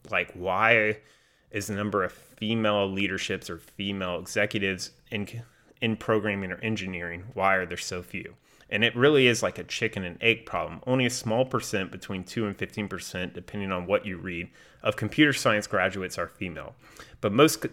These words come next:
tech companies desperately want male to female parity with tech leadership. Like Google, when I worked there, actively wanted, you know, fifty percent male to female,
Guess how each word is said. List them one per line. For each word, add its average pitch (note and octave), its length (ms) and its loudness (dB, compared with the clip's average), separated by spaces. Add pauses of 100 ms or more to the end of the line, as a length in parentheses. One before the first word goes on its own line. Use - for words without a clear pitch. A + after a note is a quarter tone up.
tech - 240 2
companies F#2+ 400 -6
desperately G#2 580 0
want G#2+ 280 0
male G2+ 240 2
to G#2+ 60 0
female G2+ 400 -2
parity G#2+ 520 2
with F2 140 -10
tech - 300 -6
leadership. F#2+ 500 -4
Like F2 300 -10
Google, B2+ 400 4
when G2 120 2
I F2+ 60 -4
worked F#2 240 -4
there, F2 220 -2 (180)
actively G2 640 4
wanted, F#2+ 400 -4 (520)
you G2+ 120 -4
know, F2+ 100 0
fifty B2+ 380 4
percent F#2+ 400 -6
male G2 260 0
to F#2+ 60 -4
female, F2 680 -6